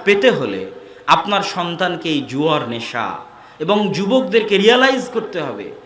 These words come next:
এই জুয়ার নেশা, মোবাইলের নেশা, এগুলো থেকে বের হয়ে এসে জ্ঞান বিজ্ঞান, যেই কাজ করলে নিজের উপকার,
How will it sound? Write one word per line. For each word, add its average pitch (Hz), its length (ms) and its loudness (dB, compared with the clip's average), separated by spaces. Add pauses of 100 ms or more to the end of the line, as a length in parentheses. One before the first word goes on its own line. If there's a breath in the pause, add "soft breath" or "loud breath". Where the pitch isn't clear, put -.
(420 soft breath)
এই 240 220 4
জুয়ার 233 460 6
নেশা, 208 580 2
মোবাইলের 240 640 2
নেশা, 202 380 0
এগুলো 196 280 0
থেকে 240 300 -2
বের 269 360 2
হয়ে 277 200 4 (120)
এসে 131 260 -4 (460 loud breath)
জ্ঞান 254 500 8
বিজ্ঞান, 214 640 4
যেই 233 200 4
কাজ 226 500 4
করলে 254 380 2
নিজের 254 340 4
উপকার, 160 480 2